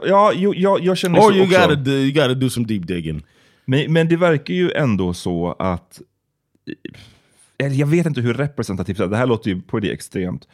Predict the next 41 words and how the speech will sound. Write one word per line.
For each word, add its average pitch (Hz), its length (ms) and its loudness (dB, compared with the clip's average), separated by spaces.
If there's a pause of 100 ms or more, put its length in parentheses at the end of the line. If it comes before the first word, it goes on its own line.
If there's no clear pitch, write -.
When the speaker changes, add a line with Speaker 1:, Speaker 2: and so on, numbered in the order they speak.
(120)
Speaker 2:
Yeah. 135 200 2
Speaker 1:
Men 123 80 2
i 135 40 0
alla 143 120 0
fall 190 280 -2
det 131 80 -2
här 104 60 0
med 101 80 0
att - 60 -4
hålla 104 120 -4
på - 60 -14
och 101 60 -8
skriva 107 280 -4
ner 104 280 0
utgifter, 101 640 -4
fifty, 113 260 -6
Speaker 2:
Right. 131 160 2
Speaker 1:
dela 107 200 0
Speaker 2:
If 165 60 -2
you're 214 40 0
Speaker 1:
fifty - 0 -
fifty. 202 140 0
Speaker 2:
doing 208 180 4
all 202 280 4
of 175 60 4
that - 100 -4
and 180 120 0
you 170 80 4
Speaker 1:
I- 170 180 4
Speaker 2:
hiding 170 200 0
this 170 140 0
other 170 280 2
fact. 175 440 -2
Speaker 1:
Men 156 120 0
jag 165 80 0
menar, 160 120 0
is-, 170 220 -4
ja, 151 360 4
det 151 80 0
är 147 40 2
sant. - 420 -8